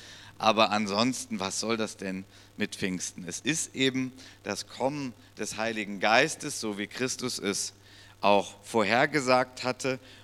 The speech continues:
und ist ein ganz entscheidender Schlüssel. Ich würd gern mal reinfragen. Jesus hat ja gesagt,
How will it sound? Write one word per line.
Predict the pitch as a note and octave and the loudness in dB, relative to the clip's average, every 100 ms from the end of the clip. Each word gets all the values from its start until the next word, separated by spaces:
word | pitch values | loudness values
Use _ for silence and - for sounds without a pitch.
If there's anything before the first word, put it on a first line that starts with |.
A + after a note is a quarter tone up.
| - | -12
und | G2+ G#2 | -6 -4
ist | G#2 G#2 | -4 -2
ein | G2+ G2 | -4 -2
ganz | G#2+ C3 | -2 -2
entscheidender | - G2+ G#2 G#2+ A2+ G#2+ G2+ - - - | -4 -6 -2 0 0 -2 -2 -6 -18 -16
Schlüssel. | - - F#2 G#2 - E2+ - - - | -12 -8 -4 -4 -4 -6 -8 -20 -20
Ich | - F#2 | -12 -4
würd | C3 C3+ | -2 0
gern | C#3 C#3+ - | 2 2 2
mal | E3+ D#3+ | 0 2
reinfragen. | C3 B2+ C3 B2+ - F#2+ F#2 F2+ F#2 E2 - - - - | 4 4 2 -4 -4 0 0 -2 -8 -14 -20 -20 -20 -14
Jesus | - D3 F#3 | -6 -4 -2
hat | F3 E3+ | 0 0
ja | D#3 | 0
gesagt, | D3+ C3 C3+ C#3 - | 0 2 2 2 -8